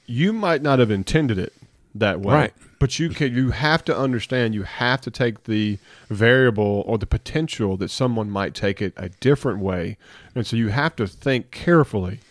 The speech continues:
Speaker 1: about how you approach life by how you're there present, how you, what you say, and what you think and stuff. And I really feel like the motivational message is geared towards, there's a lot of dreamers out there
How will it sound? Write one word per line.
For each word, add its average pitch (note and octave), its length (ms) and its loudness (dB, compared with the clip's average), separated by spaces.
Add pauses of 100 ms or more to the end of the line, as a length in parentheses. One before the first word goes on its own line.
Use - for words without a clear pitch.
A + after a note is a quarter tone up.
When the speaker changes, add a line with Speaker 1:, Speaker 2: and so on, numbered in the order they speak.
(320)
Speaker 1:
about G#2 260 0
how A#2+ 160 2
you C3 280 4
approach A#2+ 440 2
life G2+ 420 2 (300)
by G2+ 160 2
how A2+ 220 4
you're C3 220 2
there B2 260 4
present, D#3 560 0
how G2+ 180 -2
you, G2+ 180 -2 (120)
what B2+ 200 2
you D3 100 0
say, C3+ 440 -2
and G#2 120 -8
what A#2 280 0
you A2 100 0
think - 460 -4
and G#2+ 120 -8
stuff. G#2+ 280 -2 (380)
And E3 100 0
I E3 40 4
really A#3+ 260 2
feel D3+ 240 6
like A#2+ 240 4
the A2+ 80 -2
motivational A2+ 540 2
message A2 360 -2
is G2 140 -6
geared C3 340 0
towards, A#2 580 0 (300)
there's E3 160 2
a C#3 60 6
lot C3+ 280 6
of B2+ 60 -2
dreamers C#3+ 560 0
out D3+ 220 -2
there D#3+ 320 -4